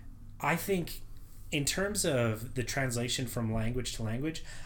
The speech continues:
I don't think we lost a whole lot. Where I think we lose the most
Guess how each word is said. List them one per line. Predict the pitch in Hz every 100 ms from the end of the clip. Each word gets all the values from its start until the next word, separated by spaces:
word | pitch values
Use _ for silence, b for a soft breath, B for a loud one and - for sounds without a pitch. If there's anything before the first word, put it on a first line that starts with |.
| B
I | 151
don't | 190
think | 175 143
we | 127
lost | 123 120 110 123
a |
whole | 117 120 110
lot. | 104 101 - B B
Where | 135 135
I | 120
think | 165 170
we | 160
lose | 123 117 117 127 143 151 147 - B B B B B -
the | 120
most | 120 113 113 127 170 - -